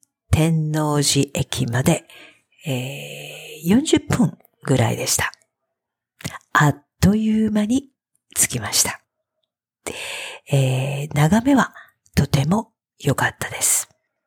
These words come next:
海が見えて、青い海が見れて良かったです。天気も良かったです。私たちは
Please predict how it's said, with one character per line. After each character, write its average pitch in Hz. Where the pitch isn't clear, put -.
海 139
が 190
見 139
え 107
て、 -
青 131
い 110
海 240
が 214
見 277
れ 233
て -
良 143
か 143
っ 139
た 120
で 123
す。 -
天 127
気 -
も 233
良 147
か 127
っ -
た -
で 127
す。 -
私 254
た 175
ち -
は 117